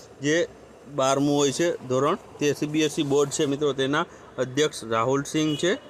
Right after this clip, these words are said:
ત્યારબાદ ઈસરો છે, આપણી જે સંસ્થા સ્પેસ માટેની, તો તેના અધ્યક્ષ કોણ છે? તો તેના ચેરમેન કોણ છે? તો એસ સોમનાથ તેના ચેરમેન છે. ભારતીય ક્રિકેટ ટીમ છે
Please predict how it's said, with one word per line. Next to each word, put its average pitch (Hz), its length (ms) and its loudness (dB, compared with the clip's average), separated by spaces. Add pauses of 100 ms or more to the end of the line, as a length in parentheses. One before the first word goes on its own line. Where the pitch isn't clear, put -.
(240)
ત્યારબાદ 151 340 2 (220)
ઈસરો 160 460 0
છે, 147 160 0
આપણી 127 240 0
જે 151 360 0
સંસ્થા 139 500 0 (320)
સ્પેસ 143 440 -2
માટેની, 127 460 0 (320)
તો 147 80 -2
તેના 151 300 0
અધ્યક્ષ 147 360 -2
કોણ 160 200 -2 (360)
છે? 190 260 -2
તો 151 180 -6
તેના 139 240 0
ચેરમેન 151 460 0
કોણ 151 160 0
છે? 170 140 0
તો 170 140 -2
એસ 139 220 0 (120)
સોમનાથ 139 380 0
તેના 127 280 -2
ચેરમેન 127 480 -2
છે. 208 220 -2 (720)
ભારતીય 151 420 0
ક્રિકેટ 151 500 -4
ટીમ 151 220 0
છે 139 260 0